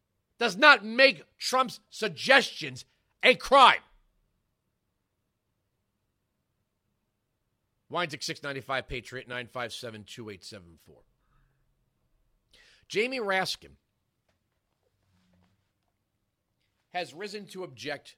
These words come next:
the electoral count more than once, I believe, but most specifically in twenty sixteen. He tried to interrupt the peaceful transfer of power.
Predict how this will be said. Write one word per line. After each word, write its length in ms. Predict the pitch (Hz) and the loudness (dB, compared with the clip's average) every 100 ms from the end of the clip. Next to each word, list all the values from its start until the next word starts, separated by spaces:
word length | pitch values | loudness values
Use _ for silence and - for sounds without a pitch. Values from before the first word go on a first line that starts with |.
| _ | _
the 140 | 104 131 | -16 -12
electoral 400 | 135 135 127 120 | -10 -10 -10 -12
count 480 | - 127 110 - - _ _ _ _ _ _ _ _ _ _ | -12 -16 -16 -18 -20 _ _ _ _ _ _ _ _ _ _
more 180 | 147 202 | -6 -6
than 180 | 147 95 | -6 -14
once, 240 | 82 - | -18 -20
I 60 | 82 | -20
believe, 340 | 80 71 64 _ _ _ - | -20 -20 -20 _ _ _ -16
but 160 | 143 | -10
most 160 | 160 165 | -8 -10
specifically 720 | - 135 151 123 - 107 95 | -10 -14 -14 -16 -20 -20 -20
in 120 | 92 | -20
twenty 240 | - 113 87 | -20 -20 -20
sixteen. 440 | 95 - - 127 _ _ _ _ _ _ _ _ _ _ _ _ _ _ _ _ _ _ | -20 -20 -20 -20 _ _ _ _ _ _ _ _ _ _ _ _ _ _ _ _ _ _
He 140 | - 254 | -14 -14
tried 460 | - 165 85 - _ _ _ _ _ _ _ _ _ _ _ _ _ _ _ _ _ | -10 -10 -10 -14 _ _ _ _ _ _ _ _ _ _ _ _ _ _ _ _ _
to 120 | - 185 | -18 -10
interrupt 580 | 208 208 175 160 156 - | -10 -10 -10 -8 -8 -10
the 80 | 139 | -18
peaceful 400 | 131 120 - 117 | -16 -16 -14 -14
transfer 500 | 131 107 - 98 92 | -14 -16 -16 -18 -20
of 120 | - | -20
power. 340 | - 60 _ | -20 -20 _